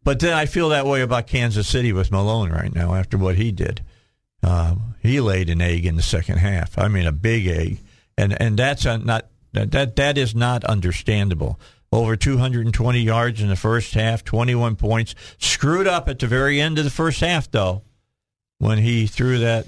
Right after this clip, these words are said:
uh, that swing pass and they didn't get in the end zone. They should have gotten in the end zone. Should have been twenty-eight to three starting off the second half. It was not. And, uh, and the Bengals came storming back. I gotta tell you what, that whole team has got to sit down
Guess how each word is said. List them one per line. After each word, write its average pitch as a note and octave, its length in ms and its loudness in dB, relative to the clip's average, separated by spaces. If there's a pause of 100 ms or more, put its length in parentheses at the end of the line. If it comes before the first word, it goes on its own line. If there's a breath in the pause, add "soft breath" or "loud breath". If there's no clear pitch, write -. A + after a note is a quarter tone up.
(140)
uh, A2 160 2
that G#2+ 180 0
swing C#3 480 -2
pass G#2 400 0
and G2+ 100 0
they G2+ 80 2
didn't G#2 220 0
get G#2+ 140 0
in F#2+ 60 -4
the B2 140 0
end B2+ 140 0
zone. G2 240 0
They G2 120 0
should A2+ 200 0
have B2 80 0
gotten C3+ 220 0
in C#3+ 40 2
the C#3+ 40 2
end C3+ 140 -2
zone. C3 260 0 (240 loud breath)
Should - 220 0
have C#3+ 60 0
been C3 140 0
twenty-eight C3 600 0
to A2+ 60 -2
three D3+ 440 0 (640)
starting G#2+ 480 0
off G#2 180 0
the - 80 -4
second G2+ 360 0
half. G#2 280 0
It A2 160 0
was G2 260 0
not. A2 360 0 (560 soft breath)
And, G2+ 580 0
uh, G#2 300 2 (920)
and G#2 180 2
the G#2 60 2
Bengals G#2 500 0
came G#2+ 220 0
storming G2+ 520 0
back. A#2 340 0 (500 soft breath)
I G2+ 140 2
gotta F#2+ 140 0
tell C#3 180 2
you C3+ 120 2
what, C#3 360 0
that D3+ 180 2
whole C#3+ 240 2
team C#3 380 0
has G2 240 0
got A2+ 220 0
to - 100 0
sit - 280 -2
down G#2 440 0